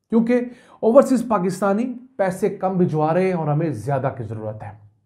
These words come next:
रवां मालियाती साल के आठ माह के दौरान ओवरसीज पाकिस्तानियों ने अठारह अरब दस करोड़ डॉलर्स भिजवाए, जो कि पिछले मालियाती साल के आठ माह के निस्बत कम थे, तब अठारह अरब तीस करोड़ डॉलर्स भिजवाए गए थे।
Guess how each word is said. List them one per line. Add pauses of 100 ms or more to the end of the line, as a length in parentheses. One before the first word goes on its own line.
(540)
रवां
मालियाती
साल
के (220)
आठ
माह
के
दौरान
ओवरसीज
पाकिस्तानियों
ने (440)
अठारह
अरब
दस (100)
करोड़
डॉलर्स
भिजवाए, (540)
जो
कि
पिछले
मालियाती
साल
के (160)
आठ
माह
के
निस्बत
कम
थे,
तब
अठारह
अरब
तीस
करोड़
डॉलर्स
भिजवाए
गए
थे।